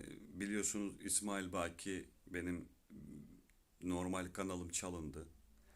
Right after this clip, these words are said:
E, bu benim eski hesabım. E, ilk YouTube'un kurulduğu zamanlardaki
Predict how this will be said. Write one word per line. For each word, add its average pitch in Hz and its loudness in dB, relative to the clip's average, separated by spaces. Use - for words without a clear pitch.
E, 80 -6
bu 113 4
benim 107 6
eski 107 4
hesabım. 82 0
E, 71 -2
ilk 101 0
YouTube'un 95 -2
kurulduğu 92 0
zamanlardaki 85 0